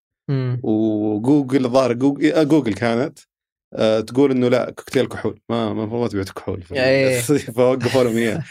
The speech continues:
Speaker 1: <laughs>
Speaker 2: فأنا أتصور ممكن تطيح في مشاكل زي كذا، خاصة في محتويات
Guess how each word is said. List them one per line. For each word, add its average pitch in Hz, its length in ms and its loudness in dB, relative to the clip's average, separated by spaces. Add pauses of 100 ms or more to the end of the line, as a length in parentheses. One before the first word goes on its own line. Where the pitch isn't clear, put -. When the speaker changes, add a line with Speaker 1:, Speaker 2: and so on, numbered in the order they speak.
(120)
Speaker 1:
<laughs> - 200 -12
Speaker 2:
فأنا 160 340 4
أتصور 185 400 2
ممكن 160 280 0
تطيح 170 200 0
في 131 400 2
مشاكل 151 400 0
زي 131 160 2
كذا، 135 200 0
خاصة 127 260 -2
في - 100 -6
محتويات 127 480 -2